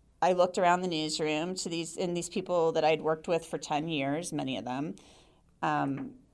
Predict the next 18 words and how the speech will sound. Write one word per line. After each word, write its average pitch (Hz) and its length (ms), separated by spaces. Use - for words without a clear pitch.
you 339 140
know, 170 380
they 180 80
were 170 100
like, 165 320
you 226 160
know, 202 160
"We're 202 100
gonna 208 160
miss 220 320
you." 214 100
And 202 460
I 175 80
just 180 340
made 180 340
this 196 200
kind - 220
of, 175 120